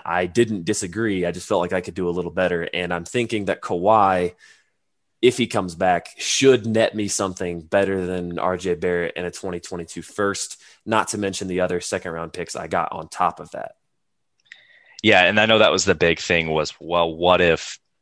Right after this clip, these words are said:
Speaker 2: you know, when Kawhi comes back, when he's healthy, you know, what, you know, two years. And I, and I thought about that too, and I, I,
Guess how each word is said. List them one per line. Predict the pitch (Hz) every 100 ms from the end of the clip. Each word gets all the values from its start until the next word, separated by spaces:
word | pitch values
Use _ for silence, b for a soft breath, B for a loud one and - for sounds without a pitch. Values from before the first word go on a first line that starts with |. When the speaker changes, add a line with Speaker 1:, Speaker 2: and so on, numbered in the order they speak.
| _
Speaker 2:
you | 101
know, | 80
when | 73 87 98
Kawhi | - 92 87 87
comes | - 87 82
back, | 85 76 -
when | 85 87
he's | 87
healthy, | 82 82 - 80 78 - _ _ _ _ _ _ _ _ _ _
you | 98
know, | 85
what, | 90 87
you | 90 87
know, | 78
two | - 104
years. | 98 90 85 78 - - _ _ _ _ _ _ _ _ _ -
And | 104
I, | -
and | 107
I | 101
thought | - 104
about | 92 90
that | 90 80
too, | - 87
and | 80
I, | 78
I, | -